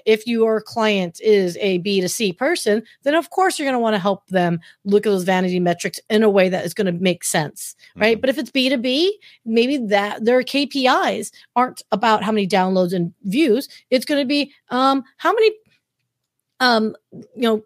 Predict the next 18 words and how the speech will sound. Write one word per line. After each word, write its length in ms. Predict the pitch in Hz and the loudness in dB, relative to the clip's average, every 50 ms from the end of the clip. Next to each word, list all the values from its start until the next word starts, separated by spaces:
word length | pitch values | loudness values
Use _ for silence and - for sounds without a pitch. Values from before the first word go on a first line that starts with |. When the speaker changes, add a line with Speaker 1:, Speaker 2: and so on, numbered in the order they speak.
| _ - | _ -6
Speaker 1:
meetings 720 | - 262 262 320 349 370 370 277 214 185 170 - - - _ _ | -2 0 2 4 4 4 4 2 2 0 -2 -4 -10 -18 _ _
were 100 | - 214 | -2 0
set 260 | 208 - - 233 202 196 | 0 2 2 2 4 4
up 180 | 185 160 - - | 2 0 0 0
as 160 | 202 196 190 196 | -2 -2 0 0
a 40 | |
result 420 | 202 196 180 165 214 190 175 175 - _ - | -2 -2 0 0 0 0 0 -2 -6 _ -2
of 180 | 190 185 175 | 0 0 0
this 180 | 170 180 170 - | 0 0 0 0
campaign, 520 | - - 180 175 165 - 175 160 156 156 | 0 -2 -2 -2 -2 -2 -2 -2 -2 -4
et 120 | 160 165 - | -6 -6 -4
cetera, 400 | - 180 165 160 - 82 73 - _ - - _ _ | -2 -2 -2 -2 -4 -8 -10 -12 _ -20 -20 _ _
right? 320 | - 208 208 220 233 - - _ _ - | 2 2 4 4 2 0 -6 _ _ -2
There's 220 | 262 262 226 214 - _ _ - - _ - | -2 -2 -2 -4 -10 _ _ -20 -20 _ -8
how 120 | - - 294 | -4 -2 -2
many 160 | 311 320 - | -2 0 0
people 240 | - 320 277 294 226 | -2 -2 -2 -2 -2
d-, 140 | 170 233 | 0 -2